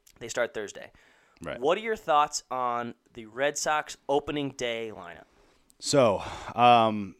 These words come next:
Speaker 1: And does Rick Porcello have a bounce back year? Because I
Speaker 2: <laughs>
Speaker 1: drafted him.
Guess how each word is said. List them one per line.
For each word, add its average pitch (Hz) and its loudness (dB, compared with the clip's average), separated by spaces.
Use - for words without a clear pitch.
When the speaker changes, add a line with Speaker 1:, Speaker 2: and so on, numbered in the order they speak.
Speaker 1:
And 185 0
does 202 -2
Rick 185 -4
Porcello 160 0
have 131 -2
a 127 -10
bounce 127 -6
back 95 -10
year? 104 -20
Because 139 -4
I 151 2
Speaker 2:
<laughs> - -2
Speaker 1:
drafted 123 -4
him. - -20